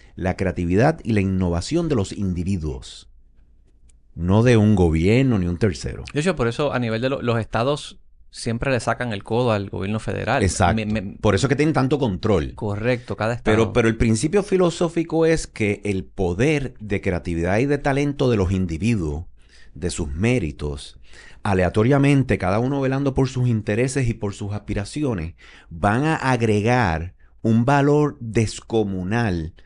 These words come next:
Speaker 1: al progreso de la sociedad. ¿Entiendes? El control centralizado,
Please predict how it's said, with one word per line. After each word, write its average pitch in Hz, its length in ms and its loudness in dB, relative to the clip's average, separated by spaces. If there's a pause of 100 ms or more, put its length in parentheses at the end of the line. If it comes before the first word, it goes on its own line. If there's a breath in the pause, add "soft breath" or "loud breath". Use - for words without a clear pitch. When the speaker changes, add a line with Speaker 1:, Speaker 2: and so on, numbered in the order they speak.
(180 soft breath)
Speaker 1:
al 90 240 0
progreso 104 720 0
de 87 80 -2
la 73 120 -6
sociedad. 67 460 -10 (440)
¿Entiendes? 82 400 -10 (260 loud breath)
El 101 160 -2
control 104 500 0
centralizado, 104 1400 -2